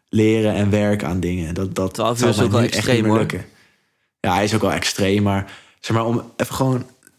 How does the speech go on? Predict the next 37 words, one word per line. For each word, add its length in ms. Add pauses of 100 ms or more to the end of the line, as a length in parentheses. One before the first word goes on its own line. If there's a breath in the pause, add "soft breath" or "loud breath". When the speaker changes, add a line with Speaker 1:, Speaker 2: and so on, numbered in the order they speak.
(280)
Speaker 1:
oprecht, 440
ik 100
denk 140
dat 100
ik 60
echt 200
dagen 320
zo 160
lang, 260
eh, 300 (100)
heb 240
ku-, 160
heb 180
kunnen 200
werken, 340
gewoon. 280
Speaker 2:
Ja, 120
ja, 220
nee, 200
ik 80
geloof 260
het 100
zeker. 480 (160)
Maar 180
dan 120
zie 120
je 60
dus 120
eigenlijk 320
pas 200
wel 120
het 100
effect 340
kan 260
zijn 360
als 240
je 280